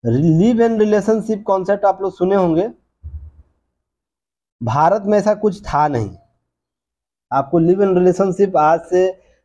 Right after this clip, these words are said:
पन्द्रह साल, बीस साल पहले किसी ने सुना होगा? अपने पापा से, अपने भाई से, अपने बड़े बुजुर्ग से जाके पूछिएगा, "बाबा, live in relationship, पापा, live in relationship का कॉन्सेप्ट आपने सुना है?"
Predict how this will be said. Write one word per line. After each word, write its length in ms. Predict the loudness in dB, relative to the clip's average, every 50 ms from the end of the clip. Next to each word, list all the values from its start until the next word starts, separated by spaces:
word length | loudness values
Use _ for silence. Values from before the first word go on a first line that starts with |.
| _ -2
पन्द्रह 280 | 0 0 2 2 2 2
साल, 240 | 2 2 0 0
बीस 240 | 2 0 0 0 2
साल 140 | 0 -2 -2
पहले 340 | 0 0 0 2 2 0 -2
किसी 280 | -2 -6 -8 -6 -2
ने 100 | -2 -2
सुना 300 | -2 -2 -2 -2 -2 0
होगा? 360 | 0 -2 -2 -2 -4 -6 -8 -12
अपने 260 | -18 -16 -8 -8 -8 -6
पापा 380 | -4 -4 -4 -2 0 -2 -2
से, 220 | -2 -2 -4 -4 -4
अपने 260 | -4 -4 -4 -8 -8
भाई 360 | -8 -8 -6 -4 -4 -4 -4
से, 180 | -6 -4 -4 -4
अपने 280 | -4 -2 -4 -6 -6
बड़े 240 | -4 -2 -2 -2 -2
बुजुर्ग 300 | -4 -6 -8 -8 -8 -8
से 140 | -8 -6 -4
जाके 220 | -4 -2 -4 -6
पूछिएगा, 600 | -14 -10 -10 -10 -10 -4 -4 -2 -2 -2 -4 -6 -8 _ _ _ _ _ _ _ _ _ _ _ _ -4
"बाबा, 260 | -2 0 2 2 2 0 2 0
live 380 | -2 0 0 2 2 2 2 2
in 20 |
relationship, 640 | 2 0 2 2 0 2 0 -2 -2 0 -4 -4 -4 0
पापा, 300 | 0 0 0 2 0 0
live 420 | 0 0 -2 0 0 2 2 2 2
in 100 | 2 2
relationship 640 | 2 2 2 0 0 0 -2 -4 -4 -4 -8 -2
का 80 | -2 -2
कॉन्सेप्ट 500 | -2 -2 -6 -6 -4 -4 -6 -6 -2 -2
आपने 240 | -2 -2 -2 -4 -8
सुना 300 | -6 -4 -2 0 0 0
है?" 200 | -2 -4 -8